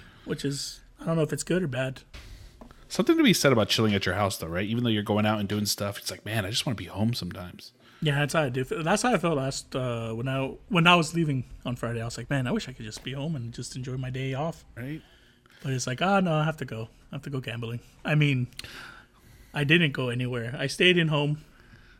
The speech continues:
Speaker 2: Hey, it's okay. It's, it's not so bad as it was before to say that you w-, went out and hung out and did something. It's okay.
Speaker 1: It fe-,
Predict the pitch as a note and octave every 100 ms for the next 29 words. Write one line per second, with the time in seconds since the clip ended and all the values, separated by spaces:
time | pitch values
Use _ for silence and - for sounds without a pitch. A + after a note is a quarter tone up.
0 | - _ _ _ _ _ B2+ B2 D3 C#3+
1 | C#3 E3+ E3 - D#3+ C#3+ F#2+ B2 A#2 -
2 | A#2+ A2 - A2 A#2 C3 - C#3+ B2+ A#2
3 | A#2 A2 F#2+ G2+ G#2 G#2+ - F#2+ F#2 -
4 | - B2+ G#2+ F2+ F2+ - - _ _ _
5 | _ _ G#2 G2 G2+ F#2+ F#2 G2 F#2+ G2+
6 | G2+ F2+ E2+ - - _ _ G#2 F#2 G2
7 | G2 F2+ - G2 F#2+ F2 F2+ E2 - -
8 | C3 C3+ G3+ C3